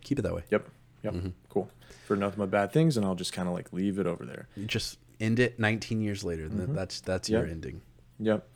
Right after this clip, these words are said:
Speaker 2: Um, <laughs> I also kinda started watching Love Island. One of my roommates was,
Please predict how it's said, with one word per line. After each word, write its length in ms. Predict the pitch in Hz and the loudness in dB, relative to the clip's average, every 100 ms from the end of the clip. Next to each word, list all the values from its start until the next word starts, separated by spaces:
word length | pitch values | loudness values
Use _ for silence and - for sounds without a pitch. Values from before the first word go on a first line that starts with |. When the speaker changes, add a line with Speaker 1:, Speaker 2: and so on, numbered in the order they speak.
| - - - - | -20 -20 -12 4
Speaker 2:
Um, 320 | 110 110 107 - 160 - - | 6 6 4 2 0 0 -10
<laughs> 400 | - - - - | -18 -20 -16 2
I 140 | 123 123 | 8 8
also 400 | - 151 - 151 | 8 4 6 8
kinda 240 | 156 139 | 8 8
started 340 | - 131 120 | 10 10 10
watching 460 | 110 117 - 110 104 - | 8 6 6 2 2 2
Love 240 | 101 104 | 6 8
Island. 380 | 92 101 127 131 - - - | 8 6 4 2 -6 -20 -10
One 120 | 104 107 | 0 4
of 60 | |
my 120 | 110 104 | 6 6
roommates 440 | 104 104 107 - | 4 2 0 4
was, 280 | 113 - | 4 2